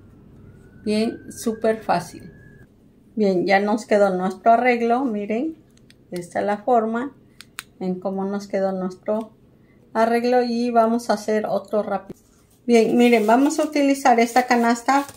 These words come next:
puede ser más grande, de preferencia, y lo, lo que le vamos a poner va a ser un, eh, contrapeso para que no se mueva porque va a estar en,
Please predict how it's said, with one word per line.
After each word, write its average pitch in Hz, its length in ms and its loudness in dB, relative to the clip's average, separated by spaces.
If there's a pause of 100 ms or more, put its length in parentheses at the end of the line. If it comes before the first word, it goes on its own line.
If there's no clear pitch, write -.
puede 226 240 6
ser 220 200 2
más 208 240 0
grande, 220 640 2 (360)
de 214 160 4
preferencia, 247 1000 2 (260)
y 254 180 4
lo, - 240 4 (200)
lo 220 240 6
que 214 140 4
le 208 140 2
vamos 226 320 4
a 269 120 2
poner 233 440 2
va 196 80 6
a 196 40 4
ser 208 300 2
un, 220 260 2 (680)
eh, - 200 -10 (120)
contrapeso 240 800 4
para 196 300 4
que 190 440 -2
no 208 440 2
se 247 160 0
mueva 226 420 4
porque 220 240 -4
va 180 100 2
a - 20 -4
estar 196 260 0
en, 202 380 -4